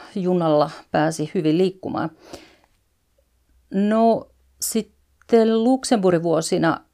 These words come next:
mm, sekä asuinpaikka että sitten mun työyhteisö oli hyvin kansainvälinen.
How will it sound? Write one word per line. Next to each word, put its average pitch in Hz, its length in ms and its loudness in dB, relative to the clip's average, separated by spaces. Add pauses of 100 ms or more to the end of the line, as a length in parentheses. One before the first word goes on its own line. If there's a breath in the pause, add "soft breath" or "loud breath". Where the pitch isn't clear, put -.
(680)
mm, 196 520 -2
sekä 233 440 2
asuinpaikka 196 1000 0
että - 560 -2
sitten 190 480 -4
mun 185 360 -4
työyhteisö 156 680 0
oli 147 140 -4
hyvin 160 180 0
kansainvälinen. 143 880 -2